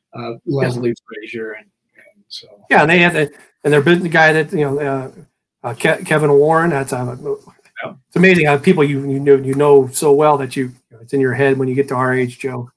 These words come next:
Speaker 2: Or I should say my age. You're, you're older than me. Uh, but yeah, it's, uh, Kevin Warren was a guy, the highest ranking guy on the business side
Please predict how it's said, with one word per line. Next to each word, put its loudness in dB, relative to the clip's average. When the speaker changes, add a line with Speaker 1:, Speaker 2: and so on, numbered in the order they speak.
Speaker 2:
Or -4
I -4
should -2
say 2
my -6
age. -8
You're, 4
you're 2
older -2
than -16
me. -20
Uh, 2
but 2
yeah, 2
it's, -6
uh, -2
Kevin 2
Warren 0
was -4
a -4
guy, 2
the -6
highest 2
ranking -4
guy 0
on 0
the -4
business -2
side -6